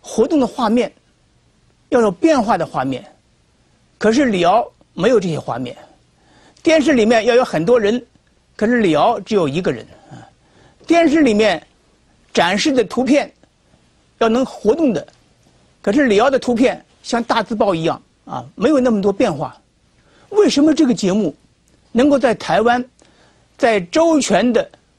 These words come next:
电视台，啊，真相电视主持之下做过一千集？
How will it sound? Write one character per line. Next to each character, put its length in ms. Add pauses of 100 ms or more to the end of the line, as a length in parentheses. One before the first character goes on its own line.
(160)
电 240
视 240 (1000)
台， 260 (340)
啊， 100
真 260
相 240
电 160
视 160 (840)
主 180
持 100
之 140
下 200 (380)
做 140
过 100
一 100
千 240
集？ 240